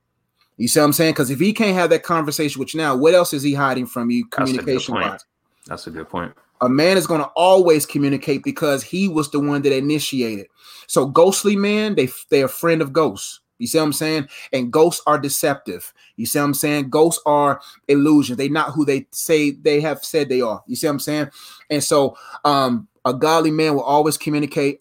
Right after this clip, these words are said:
Speaker 1: A godly man doesn't mind tough conversations. A godly man is gonna step to the plate to make sure that he finish what he starts or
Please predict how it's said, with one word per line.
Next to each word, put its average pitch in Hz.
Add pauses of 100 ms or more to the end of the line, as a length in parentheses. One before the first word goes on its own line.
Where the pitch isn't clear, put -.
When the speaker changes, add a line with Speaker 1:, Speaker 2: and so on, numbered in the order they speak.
Speaker 1:
A 123
godly 143
man 147
doesn't 127
mind 139
tough -
conversations. 139 (320)
A 113
godly 139
man 139
is 120
gonna 135
step -
to 156
the 139
plate 135
to 131
make 131
sure 131 (320)
that 120
he 151
finish 151
what 143
he 151
starts 127 (340)
or 131